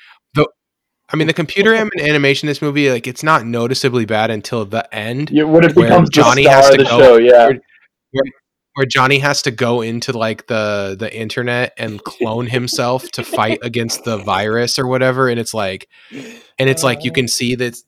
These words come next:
Speaker 1: this is supposed to look like Keanu Reeves, but it really looks like, um, the w-, like,
Speaker 2: Ugh.
Speaker 1: GoldenEye. It looks like the character from
Speaker 3: <laughs> Yes.
Speaker 1: GoldenEye, you know? It's, like, just terrible. Uh, one thing I like about th-, the beginning of the movie, though, is they're like, um, you know,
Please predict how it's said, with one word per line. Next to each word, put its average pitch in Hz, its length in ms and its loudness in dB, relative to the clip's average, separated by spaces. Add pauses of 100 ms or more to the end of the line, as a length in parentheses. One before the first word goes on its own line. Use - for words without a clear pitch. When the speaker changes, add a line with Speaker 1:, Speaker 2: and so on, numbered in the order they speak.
(160)
Speaker 1:
this 131 300 -10
is 143 100 -8
supposed 127 440 -10
to 123 80 -10
look 104 240 -12
like 110 180 -8
Keanu 110 420 -10
Reeves, 117 360 -10
but 104 180 -14
it 90 80 -12
really 104 260 -12
looks 104 300 -16
like, 98 400 -12 (400)
um, 90 460 -14
the 110 80 -12
w-, 101 180 -14 (140)
like, 107 300 -10
Speaker 2:
Ugh. 104 80 -6
Speaker 1:
GoldenEye. 123 500 0
It 113 40 -12
looks - 180 -4
like 117 80 -14
the - 60 -8
character - 340 0
from - 60 -18
Speaker 3:
<laughs> - 0 -
Yes. - 180 2
Speaker 1:
GoldenEye, 110 480 -2
you 113 80 -10
know? 113 180 -10
It's, 120 160 -14
like, 107 140 -14 (100)
just - 300 -8
terrible. 113 720 -8 (400)
Uh, 113 240 -8 (300)
one 156 160 0
thing 202 180 2
I 175 40 4
like 127 200 0
about 127 380 -2
th-, - 180 -20
the - 80 -12
beginning 117 300 -6
of 120 60 -6
the 120 60 -6
movie, 123 180 -6
though, 127 120 -2
is 123 80 -4
they're 120 160 -4
like, 104 240 -6
um, 107 380 -14 (180)
you 127 60 -10
know, 95 220 -12